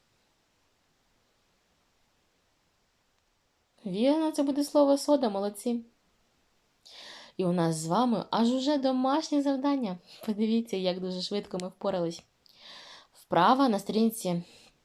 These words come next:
шістдесят сім під номером чотири. На сторінці шістдесят сім четверта вправа,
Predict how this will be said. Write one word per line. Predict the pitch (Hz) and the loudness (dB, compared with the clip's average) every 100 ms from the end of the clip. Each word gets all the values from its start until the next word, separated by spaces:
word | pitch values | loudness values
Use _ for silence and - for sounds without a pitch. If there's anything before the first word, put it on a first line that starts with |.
| _ _ - | _ _ -14
шістдесят | - 220 196 208 196 170 | -6 -4 -2 -2 0 -2
сім | - 233 277 311 - | -2 0 0 0 -6
під | - 156 | -8 -4
номером | 170 233 208 190 | 0 2 2 -2
чотири. | 180 180 160 - 220 - - - - - - - | -6 -8 -8 -10 -12 -18 -18 -16 -16 -16 -18 -6
На | 220 | 0
сторінці | 233 330 339 285 | 4 4 4 2
шістдесят | 262 226 233 262 - | 2 0 2 0 0
сім | 320 339 | 2 2
четверта | 330 262 - 208 156 - 156 | 2 -2 2 4 4 0 -8
вправа, | - - 254 240 170 | -4 0 2 2 -2